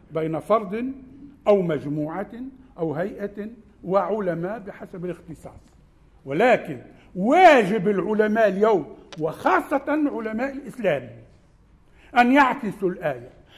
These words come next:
أن يعودوا إلى فصلة ثلاثة وخمسين: "سنريهم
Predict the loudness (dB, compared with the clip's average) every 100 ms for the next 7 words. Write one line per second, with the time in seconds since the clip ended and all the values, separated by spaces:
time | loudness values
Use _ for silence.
0 | -4 2 6 6 6 8 10 8 6 6
1 | 6 4 2 4 6 4 0 -2 -2 0
2 | 0 -2 -8 0 4 4 4 0 -2 -2
3 | -4 -6 -10 -20 -20 -20 -20 _ -20 _
4 | _ _ _ _ _ 4 6 6 8 10
5 | 10 8 2